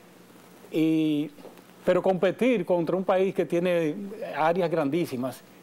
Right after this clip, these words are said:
mientras nosotros tenemos un ochenta y cinco por ciento de productores que tienen tres hectáreas o menos, serían unas cincuenta tareas o menos, y un noventa y cinco por ciento tiene de cien tareas hacia abajo, o sea, unas seis hectáreas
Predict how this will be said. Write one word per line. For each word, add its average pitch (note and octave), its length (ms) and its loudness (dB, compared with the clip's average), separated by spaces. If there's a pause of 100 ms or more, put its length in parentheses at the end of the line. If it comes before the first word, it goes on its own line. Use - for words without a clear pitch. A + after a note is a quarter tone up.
(120)
mientras D#3 280 0
nosotros F3 280 0
tenemos G3+ 260 0
un G#3 40 2
ochenta F3+ 300 -2
y D#3+ 40 -2
cinco F#3+ 240 -2
por F3 120 -4
ciento F#3 200 -4
de - 60 -8
productores E3 520 -2 (840)
que D#3 140 -2
tienen G3+ 520 0 (320)
tres G3+ 360 0
hectáreas F#3 500 0
o E3+ 60 2
menos, D3 400 -2 (180)
serían D3+ 300 0
unas F3+ 160 0
cincuenta F3+ 380 0
tareas C3 360 -2 (200)
o D3+ 100 0
menos, D3 460 -2 (520)
y E3 80 2
un F#3+ 120 6
noventa A3 400 2
y F#3 60 2
cinco A3 280 0
por G#3 140 -2
ciento F3 400 -2 (640)
tiene F#3+ 340 4
de F#3+ 100 4
cien G3 280 2
tareas F3+ 340 2
hacia D#3 160 -2
abajo, D3 360 0 (760)
o C#3+ 120 0
sea, F3 120 2
unas F3+ 200 2
seis F#3+ 340 0
hectáreas E3 600 -2